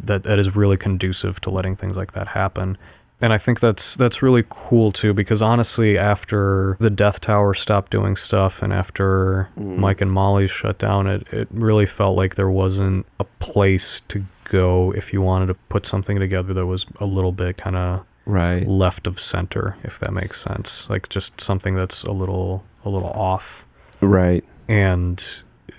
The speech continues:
Speaker 1: the I M C so far has been wonderful for that, and that they've let, they've enabled a lot of really cool shows to happen there. Um, and I think if they continue doing what they've been doing for the past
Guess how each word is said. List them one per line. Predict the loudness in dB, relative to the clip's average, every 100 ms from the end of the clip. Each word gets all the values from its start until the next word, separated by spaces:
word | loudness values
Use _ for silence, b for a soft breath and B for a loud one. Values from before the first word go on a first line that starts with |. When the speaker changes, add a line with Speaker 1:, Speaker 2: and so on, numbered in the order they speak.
| -12
Speaker 1:
the | -8 2 4
I | 4 4
M | 0
C | 0 -2
so | 0 -2
far | 0 -2 0
has | 0 -2
been | -2 0 0 -2 -4 b b 0
wonderful | 4 6 6 4 2 2 0
for | 0 2
that, | 4 2
and | 2 0
that | 0 0
they've | 0 0 0
let, | 0 0 -2 -8
they've | -18 -4 0 2
enabled | 2 2 2 0
a |
lot | 0 0 0
of | 0
really | -2 -4
cool | -4 -6
shows | -6 -6 -6 -6
to | -6
happen | -6 -4 -2
there. | -2 0 -2 -4 _ -8
Um, | -4 -4 -4 -6 -2
and | 0
I |
think | 0 0 0 0 -4 -2
if | 2 4
they | 4
continue | 4 2 2 2
doing | 0 0
what | -2
they've | -2 -6 -4
been | -2
doing | -2 -2 -4
for | -6
the | -6
past | -4 -4 -4 -8 -14 -18